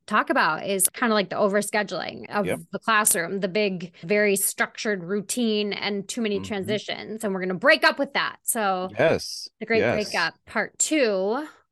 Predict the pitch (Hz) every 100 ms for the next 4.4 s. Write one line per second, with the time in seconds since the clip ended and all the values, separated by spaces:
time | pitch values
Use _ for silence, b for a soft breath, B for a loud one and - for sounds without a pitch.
0 | _ 233 220 214 240 214 208 196 190 196
1 | 180 196 185 202 202 - - - 226 -
2 | - - - 123 110 69 _ _ - 208
3 | 220 269 247 208 - 120 120 185 180 175
4 | 175 - - -